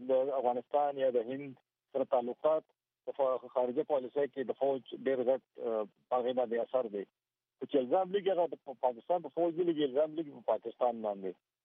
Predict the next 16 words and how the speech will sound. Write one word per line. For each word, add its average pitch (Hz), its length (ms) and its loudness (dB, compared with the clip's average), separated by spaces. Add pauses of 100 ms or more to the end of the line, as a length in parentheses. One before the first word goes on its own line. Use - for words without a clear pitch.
(200)
نو 135 120 -2
د 127 140 -2
هغې 147 200 2
په 185 120 0
وجه 180 260 2
باندې، 160 360 0 (340)
آم، 139 400 0
آ، 131 180 2 (180)
دلته 135 240 0
کې، 131 300 0 (320)
آ، 131 100 0
مشکل 117 400 0
راجوړ 113 320 0 (120)
شي. 107 120 -8 (500)
آ، 117 60 2 (720)
پارلمان 160 720 0